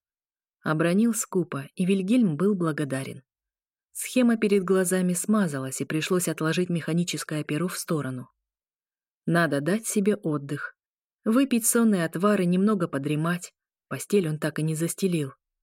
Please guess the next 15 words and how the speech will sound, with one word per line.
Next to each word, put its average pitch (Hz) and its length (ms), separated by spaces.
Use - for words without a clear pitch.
Но 226 140
вместо 220 380
этого 220 440
Вильгельм 220 480
посмотрел 214 540
на 214 120
браслет. 196 600
Первое 175 400
время 185 340
он 185 220
не 185 60
отрывал 190 420
от 196 120
него 196 240
глаз. 185 460